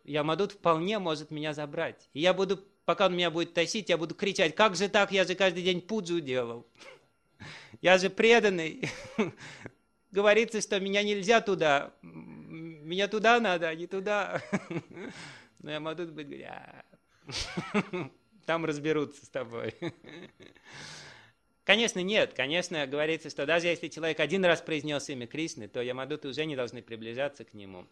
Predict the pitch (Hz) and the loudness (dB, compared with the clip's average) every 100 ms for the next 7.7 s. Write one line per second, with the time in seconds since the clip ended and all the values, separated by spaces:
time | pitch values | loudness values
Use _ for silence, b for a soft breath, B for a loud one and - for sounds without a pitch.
0 | _ - 143 190 185 190 180 175 170 165 | _ -8 -4 -2 0 0 0 0 -2 -4
1 | 180 B B B _ 202 226 220 202 180 | -8 B B B _ 6 6 6 4 2
2 | 170 - 214 208 131 101 - 131 143 - | 2 0 -2 -2 -2 -4 -4 -2 -2 -6
3 | - 131 131 - - - - 202 190 175 | -6 -4 -4 -6 -12 -10 0 0 4 2
4 | 147 165 190 139 - - 123 160 135 139 | 2 2 2 0 -6 -12 -6 -4 -4 2
5 | 185 180 156 147 131 131 170 160 147 135 | 2 2 -4 -2 -4 -4 -2 -4 -6 -6
6 | 127 131 117 131 123 - 101 B B B | -6 -8 -8 -4 -4 -4 -14 B B B
7 | 151 170 156 143 170 170 156 | 2 2 2 2 2 2 -4